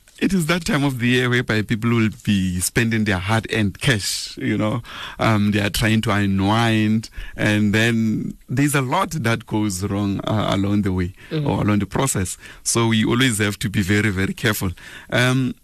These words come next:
Speaker 1: a lot of the common, uh, facts, factors that actually, uh, take place, or offenses that usually take place during this time of the year,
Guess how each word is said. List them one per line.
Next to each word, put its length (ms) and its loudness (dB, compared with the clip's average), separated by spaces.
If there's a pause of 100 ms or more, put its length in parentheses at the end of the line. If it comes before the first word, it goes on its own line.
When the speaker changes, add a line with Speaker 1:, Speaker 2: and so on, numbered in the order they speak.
(300)
Speaker 1:
a 80 0
lot 160 0
of 180 -2
the 80 0
common, 640 0 (380)
uh, 500 -2 (240)
facts, 720 -2
factors 480 0
that 180 0
actually, 600 0 (120)
uh, 380 0 (160)
take 280 0
place, 420 0 (380)
or 340 -2 (240)
offenses 560 0
that 160 0
usually 320 -2
take 280 -6
place 400 0 (200)
during 260 0
this 120 -4
time 260 -2
of 200 -2
the 80 -2
year, 220 0